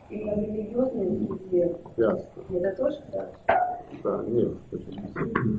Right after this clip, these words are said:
Speaker 2: Э, из-за того, что большой вес Хануки в том, чтобы зажигать свечи,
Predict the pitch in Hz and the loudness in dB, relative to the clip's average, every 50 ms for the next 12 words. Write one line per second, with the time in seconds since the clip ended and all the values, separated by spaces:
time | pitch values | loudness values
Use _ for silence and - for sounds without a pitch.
0 | 208 208 208 202 208 208 208 214 208 - - - 214 208 - - - 214 208 185 | -2 -4 -6 -6 -6 -4 -4 -4 -6 -6 -8 -8 -8 -8 -8 -8 -10 -10 -10 -10
1 | - - - - - - - - - - - - - - - - - - - - | -6 -4 -2 -2 -2 -4 -8 -14 -20 -20 -20 -20 -20 -20 -20 -20 -20 -20 -20 -20
2 | - - - - - _ - - - - - - - - - - - - - 220 | -20 -20 -20 -20 -20 _ -18 -18 -18 -18 -20 -20 -20 -20 -20 -20 -20 -18 -6 -4
3 | 214 208 208 - 110 107 104 101 101 101 98 - - - - - - - - - | -4 0 2 2 4 4 4 2 2 0 -2 -4 -6 -8 -8 -12 -16 -20 -20 -20
4 | - - 151 156 143 170 160 - 160 143 135 151 160 147 - - - - 127 120 | -4 2 4 6 6 6 6 6 6 6 6 6 6 4 4 0 2 4 6 6
5 | 120 113 110 104 - - - - 135 135 135 123 - - 120 117 117 - - 151 | 6 6 4 2 0 -4 -8 -10 0 0 0 0 2 2 2 2 2 4 4 4
6 | 143 127 - 120 135 135 - - - - - - - - - - - - 120 117 | 4 6 4 6 6 6 6 4 -2 -6 -10 -14 -14 -16 -16 -8 0 4 4 6
7 | 110 107 101 95 - - 98 90 95 90 - - - 127 113 113 117 - 98 92 | 6 4 4 2 0 -2 0 0 0 -2 -6 0 2 2 2 2 -2 -6 -2 -2
8 | 98 95 95 98 95 107 107 101 95 - - - - - - - - - 107 98 | 0 2 2 4 4 6 4 4 2 0 -8 -14 -20 -20 -20 -20 -12 -8 0 4
9 | - 95 90 - - - | 4 4 4 2 -4 -8